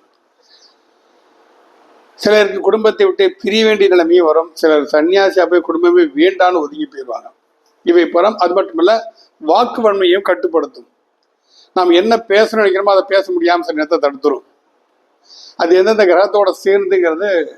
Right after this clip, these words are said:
இன்னொரு விஷயம், அதை இன்னொரு பதிவுல நம்ம பார்க்கலாம். மூன்றாம் இடத்தில் கேது இருந்தால் நாம் எடுக்கக்கூடிய முயற்சிகளை ஒரு தடை ஏற்படுத்தும். அஹ் நம்ம நினைக்கிறது ஒண்ணு,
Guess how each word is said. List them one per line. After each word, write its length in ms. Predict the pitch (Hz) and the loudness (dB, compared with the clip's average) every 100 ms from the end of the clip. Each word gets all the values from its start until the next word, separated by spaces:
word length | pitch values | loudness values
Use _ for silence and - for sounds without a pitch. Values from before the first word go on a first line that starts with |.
| _ | _
இன்னொரு 260 | 214 214 175 | -2 2 2
விஷயம், 280 | 151 202 214 | 2 0 2
அதை 100 | 208 | 2
இன்னொரு 260 | 190 190 170 | 2 0 0
பதிவுல 220 | 160 165 | 0 0
நம்ம 180 | 147 151 | 0 -2
பார்க்கலாம். 480 | - 135 127 110 _ _ _ _ _ _ - - _ | -2 -4 -4 -8 _ _ _ _ _ _ -20 -20 _
மூன்றாம் 420 | - 214 240 240 | -2 2 2 2
இடத்தில் 360 | 214 190 196 170 - | 0 -4 -4 -6 -2
கேது 200 | 185 175 | 0 0
இருந்தால் 480 | 160 156 147 143 - _ _ _ _ _ _ _ _ _ _ _ _ _ _ _ _ _ _ _ - | 0 0 0 0 -2 _ _ _ _ _ _ _ _ _ _ _ _ _ _ _ _ _ _ _ -4
நாம் 200 | 196 196 | -2 0
எடுக்கக்கூடிய 540 | 196 226 214 208 190 | 0 0 -2 0 0
முயற்சிகளை 560 | 170 220 226 202 185 202 208 _ - | 2 0 0 -4 -2 -2 -4 _ -4
ஒரு 380 | 185 170 156 | 0 2 2
தடை 340 | 139 170 202 180 | 0 2 2 2
ஏற்படுத்தும். 520 | 170 160 151 123 _ _ _ _ _ _ _ _ _ _ _ _ _ - | 0 0 -10 -14 _ _ _ _ _ _ _ _ _ _ _ _ _ -2
அஹ் 160 | 175 | 0
நம்ம 360 | 160 160 160 160 | 2 2 2 0
நினைக்கிறது 420 | 156 208 214 208 | 0 -2 0 2
ஒண்ணு, 240 | 180 170 | 2 2